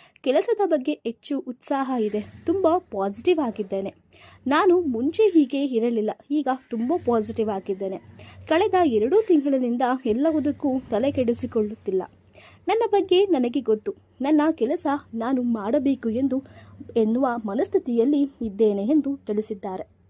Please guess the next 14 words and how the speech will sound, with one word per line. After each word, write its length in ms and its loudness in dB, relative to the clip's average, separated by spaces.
ನನಗೆ 340 2
ಮುಂಚೆ 600 4
ಭಯ 300 0
ಜಾಸ್ತಿ 420 -4
ಇತ್ತು, 520 -10
ಎಷ್ಟೊಂದು 500 -4
ಕಡೆಯಲ್ಲಿ 520 -2
ನನ್ನ 180 2
ಧ್ವನಿ 460 0
ಹೊರಗೆ 420 0
ಬರುತ್ತದೆ 480 -2
ಇಲ್ಲವೋ, 500 -2
ನನ್ನ 220 0
ಪ್ರತಿಭೆ 480 -4